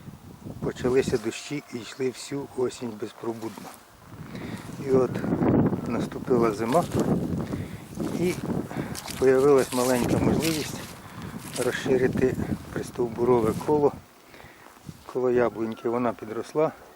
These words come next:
будемо його розширяти. Так що до роботи. Ну що, друзі, пристовбурове коло розширили.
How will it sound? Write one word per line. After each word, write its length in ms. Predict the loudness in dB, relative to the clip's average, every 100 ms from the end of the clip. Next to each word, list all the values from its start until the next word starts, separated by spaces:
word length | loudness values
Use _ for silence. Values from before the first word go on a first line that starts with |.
| -10
будемо 360 | -6 -4 -2 -2
його 180 | -2
розширяти. 600 | -2 -4 -2 2 2 2 -2 -20 -20 -20 -20 -20 -18 -16 -16 -18 -20 -20 -20 -20 -20 -20 -20 -20 -20 -18 -16
Так 240 | -12 -12 -12
що 320 | -6 -2 -2 -6 -16 -12 -12 -10
до 340 | -8 0 4
роботи. 500 | 6 6 4 2 -4 -8 -12 -8 -6 -6 -6 -8 -14 -14 -14 -18 -16 -8 -4 -2 -2 -2 -6 _ -20 -20 _ _ _ _ -4
Ну 180 | 0 0
що, 220 | 4 2
друзі, 340 | 4 -2 -2 -14 -10
пристовбурове 1160 | -4 -4 2 2 2 -4 -2 2 8 10 10 8
коло 280 | 6 6 8
розширили. 640 | 6 2 6 8 10 8